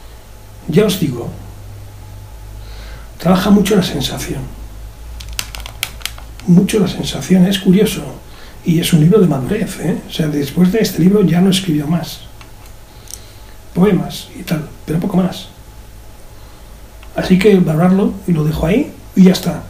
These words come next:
No es místico, ¿eh? No hay nada raro, pero no es ciencia ficción,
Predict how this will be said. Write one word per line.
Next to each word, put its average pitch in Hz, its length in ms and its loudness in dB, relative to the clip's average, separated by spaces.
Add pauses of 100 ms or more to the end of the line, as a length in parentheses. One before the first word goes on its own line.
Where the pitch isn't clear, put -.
(340)
No 247 100 6
es 190 120 4
místico, 156 520 0
¿eh? 220 100 2
No 190 100 6
hay 156 100 2
nada 135 200 -6
raro, 147 240 -4 (480)
pero 147 200 -4
no 151 100 -4
es 131 140 -4
ciencia 170 260 -2
ficción, 147 400 -6